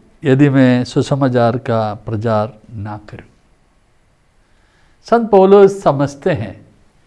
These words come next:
कि सुसमाचार का प्रचार करना उनकी जिम्मेदारी है, ये कर्तव्य प्रभु यीशु ने उनको दिया है। और ये सोचते हैं,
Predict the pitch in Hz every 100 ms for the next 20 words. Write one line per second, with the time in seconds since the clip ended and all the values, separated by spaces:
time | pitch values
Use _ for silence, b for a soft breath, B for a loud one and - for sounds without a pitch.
0 | _ _ _ _ _ _ _ - 160 175
1 | 196 - - _ _ 156 - 170 202 214
2 | 185 175 151 156 127 113 127 143 139 117
3 | 107 104 107 110 - _ _ _ _ _
4 | _ _ 131 117 123 104 98 95 95 107
5 | 139 123 127 165 _ _ _ _ _ _
6 | _ _ _ _ _ 190 147 160 156 135
7 | - 180 160 110 80 - _ _ _ _
8 | _ _ _ _ _ - 156 160 160 156
9 | 190 196 151 123 117 120 - - _ 165
10 | 113 110 110 104 - - - _ _ _
11 | _ _ _ _ _ _ _ _ _ _
12 | _ _ _ - 202 214 214 190 185 185
13 | 226 143 -